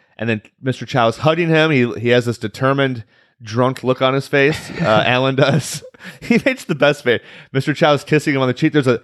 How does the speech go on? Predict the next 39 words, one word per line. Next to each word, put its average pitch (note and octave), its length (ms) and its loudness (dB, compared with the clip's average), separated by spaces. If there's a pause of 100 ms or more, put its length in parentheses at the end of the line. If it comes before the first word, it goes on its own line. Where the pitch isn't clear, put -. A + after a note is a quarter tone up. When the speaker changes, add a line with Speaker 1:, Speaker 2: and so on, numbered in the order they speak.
(140)
Speaker 1:
there's A#2+ 100 -8
a B2+ 80 0
guy D#3 180 0
with E3 120 0
a C3 60 2
really C#3+ 260 2
psycho C3 580 -2
look G2+ 220 -2
on F#2 80 -4
his F2+ 120 -8
face F2+ 380 -4
right A2+ 160 0
behind G#2 300 -4
Bradley G2 240 0
Cooper. G#2 400 -2
Speaker 2:
<laughs> F3 40 -6
Yeah, D#3 300 -4
it's - 180 -14
a B2+ 40 -6
Speaker 1:
It's - 20 -6
Speaker 2:
good A#2 220 0
face. A#2 280 -2 (540)
Speaker 1:
an F3+ 100 2
old C#3 300 4
guy C3 180 4
with, B2 120 2
like, G#2+ 100 -2
a A2 40 -4
tie, A2 420 2
and G2+ 120 2
his A2+ 280 0
eyes G#2 280 2
are G2 60 -6
just F#2 160 -10
bugging G2+ 220 0
out F#2 100 2
of F2+ 80 -2
his F2 80 -10
head. F2 240 -2